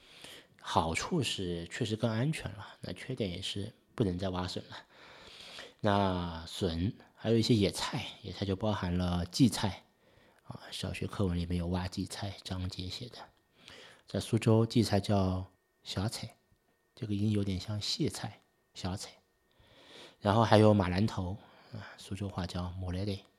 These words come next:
还有金花菜，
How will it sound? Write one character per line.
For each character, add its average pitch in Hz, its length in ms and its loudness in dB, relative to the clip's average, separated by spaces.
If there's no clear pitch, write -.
还 95 220 2
有 90 580 4
金 127 200 6
花 139 240 8
菜， - 300 -4